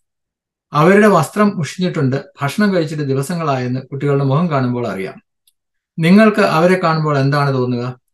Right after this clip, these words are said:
വാത്സല്യം, കാരുണ്യം, അനുകമ്പ. എർണ പേട്രി കാർ നിർത്തി അവരുടെ അടുക്കലേക്ക് പോയി.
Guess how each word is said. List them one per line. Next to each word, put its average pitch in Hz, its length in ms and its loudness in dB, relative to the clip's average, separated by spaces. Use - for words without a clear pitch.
വാത്സല്യം, 147 720 -2
കാരുണ്യം, 131 520 -2
അനുകമ്പ. 120 400 -4
എർണ 185 260 2
പേട്രി 151 480 -2
കാർ 165 240 4
നിർത്തി 139 560 -4
അവരുടെ 156 280 0
അടുക്കലേക്ക് 135 480 -2
പോയി. 98 320 -10